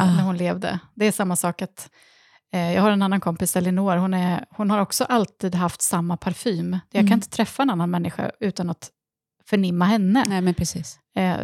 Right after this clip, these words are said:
Speaker 2: som luktar så. Utan
Speaker 1: Mm.
Speaker 2: det, det blir så, det blir så väldigt, eh, så det stämmer där du säger
Speaker 1: Mm.
Speaker 2: att,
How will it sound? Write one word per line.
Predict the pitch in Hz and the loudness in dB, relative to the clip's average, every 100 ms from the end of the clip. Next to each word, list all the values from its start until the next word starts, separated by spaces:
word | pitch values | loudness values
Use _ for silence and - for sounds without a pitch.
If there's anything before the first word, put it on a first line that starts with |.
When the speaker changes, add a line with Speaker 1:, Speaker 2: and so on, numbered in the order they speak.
| 254 | -6
Speaker 2:
som | 202 214 190 | -4 -2 -2
luktar | 180 - | -2 -4
så. | 170 - 180 | -6 -6 -6
Utan | 185 202 190 | 2 6 6
Speaker 1:
Mm. | 185 185 | 4 0
Speaker 2:
det, | 202 | -6
det | 202 202 | -4 -6
blir | 214 | -4
så, | - 196 190 185 | -4 -4 -4 -6
det | 208 | -8
blir | 214 233 | -4 -4
så | 202 | -4
väldigt, | 196 240 190 262 - _ - | -4 -4 -2 -6 -10 _ -8
eh, | 202 190 185 190 - _ _ _ _ - - | -4 -4 -4 -10 -16 _ _ _ _ -20 -8
så | - | -4
det | 233 | -2
stämmer | - 285 226 | 0 0 0
där | 175 | 0
du | 170 | 0
säger | - 240 185 - | 0 0 0 4
Speaker 1:
Mm. | 214 | 4
Speaker 2:
att, | 196 | 4